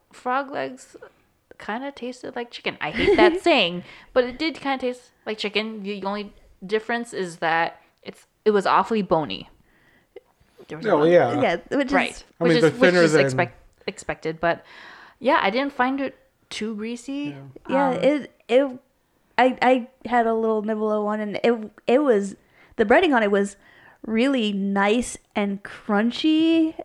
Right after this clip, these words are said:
Speaker 1: It's,
Speaker 2: And
Speaker 1: yeah, it's
Speaker 2: yeah,
Speaker 1: definite-,
Speaker 2: it's not
Speaker 1: it's
Speaker 2: at all,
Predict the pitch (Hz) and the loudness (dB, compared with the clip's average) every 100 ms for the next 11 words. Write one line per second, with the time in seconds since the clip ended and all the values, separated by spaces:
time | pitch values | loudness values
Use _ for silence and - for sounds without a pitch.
0 | - 285 277 247 233 - _ _ - 208 | -8 -6 0 0 -2 -12 _ _ -4 -2
1 | 180 254 349 226 359 226 214 220 247 277 | 0 2 2 2 2 0 0 -2 0 2
2 | 277 247 285 | 2 4 2